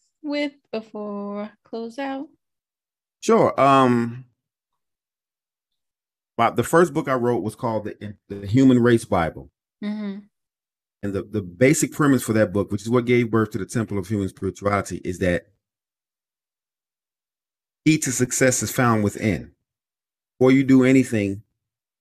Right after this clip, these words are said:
Speaker 2: stop, breathe, take a moment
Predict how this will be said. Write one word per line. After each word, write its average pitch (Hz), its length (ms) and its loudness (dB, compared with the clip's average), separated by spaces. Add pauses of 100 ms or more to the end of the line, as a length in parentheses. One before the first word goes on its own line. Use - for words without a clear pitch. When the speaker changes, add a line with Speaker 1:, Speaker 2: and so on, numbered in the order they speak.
(640)
Speaker 2:
stop, - 320 0 (480)
breathe, 110 460 2 (800)
take 117 140 -6
a 120 60 -2
moment 110 500 2